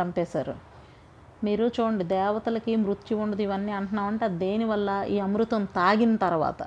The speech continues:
అంతకుముందు కాదు కదా. అందువల్ల దేవతల్ని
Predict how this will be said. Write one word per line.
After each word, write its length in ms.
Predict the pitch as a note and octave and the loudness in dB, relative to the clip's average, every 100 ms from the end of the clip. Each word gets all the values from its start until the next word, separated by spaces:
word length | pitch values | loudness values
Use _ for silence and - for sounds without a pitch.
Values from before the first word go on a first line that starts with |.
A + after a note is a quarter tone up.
| - - | -12 -4
అంతకుముందు 540 | F#3 G#3 A3 A3+ A3 G#3 | -2 0 -2 0 2 2
కాదు 260 | F3+ D#3+ | 2 2
కదా. 240 | D#3+ - - - - - - - | 0 -4 -8 -14 -20 -20 -20 -6
అందువల్ల 360 | - G#3 A3 C4 | -4 -2 0 0
దేవతల్ని 540 | A3 G3+ G3 G3 G3+ | 0 2 0 0 -2